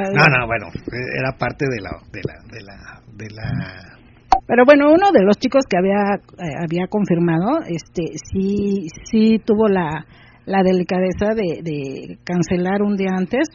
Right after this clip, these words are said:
Speaker 1: Ajá.
Speaker 2: por cuestiones de salud.
Speaker 1: Sí.
Speaker 2: Entonces ahí dices, bueno, sí, lo, lo entendemos, ¿no? Por cuestiones de salud no, no hay problema, este, se entiende.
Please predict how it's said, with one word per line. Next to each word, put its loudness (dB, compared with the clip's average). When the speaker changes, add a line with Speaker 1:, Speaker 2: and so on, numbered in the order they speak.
Speaker 1:
Ajá. 2
Speaker 2:
por 4
cuestiones 2
de 0
salud. 6
Speaker 1:
Sí. -4
Speaker 2:
Entonces -2
ahí 2
dices, -2
bueno, 0
sí, -10
lo, -6
lo -8
entendemos, -8
¿no? -8
Por -16
cuestiones -2
de -4
salud -2
no, -10
no -8
hay -6
problema, -6
este, -16
se -8
entiende. 0